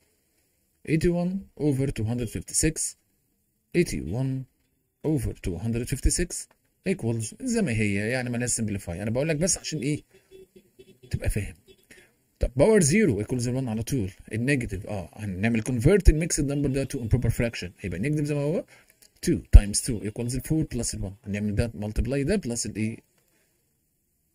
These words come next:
التوب نمبر ده، هيطلع لك five over two to the power three. النيجاتيف باور اود هتبقى النيجاتيف زي ما هي، five باور three يعني five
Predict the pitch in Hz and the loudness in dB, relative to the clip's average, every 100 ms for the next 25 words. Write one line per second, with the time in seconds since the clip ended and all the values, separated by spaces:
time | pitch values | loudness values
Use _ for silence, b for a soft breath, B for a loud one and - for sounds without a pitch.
0 | _ - 131 - - 101 87 90 - _ | _ -6 0 0 0 -4 -4 -8 -16 _
1 | _ _ _ - 117 113 113 98 101 - | _ _ _ -4 0 2 0 -2 -6 -14
2 | - - 101 98 - 98 90 - 151 156 | -20 -8 -6 -4 -6 -6 -6 -2 0 0
3 | 156 _ _ - 156 156 - 113 113 - | -4 _ _ -2 2 2 2 0 0 -2
4 | - - - _ _ _ _ _ _ _ | -4 -6 -18 _ _ _ _ _ _ _
5 | _ _ _ 101 107 135 117 82 101 120 | _ _ _ -6 0 0 0 -2 -2 -2
6 | 156 85 - - 78 98 120 107 92 85 | -2 0 2 2 0 -2 -2 -2 -4 -8
7 | - 117 120 82 104 _ - - 247 262 | -4 0 0 -2 -8 _ -10 -2 0 2
8 | 165 131 123 131 185 117 110 147 160 | 2 4 4 6 2 2 -2 -2 -2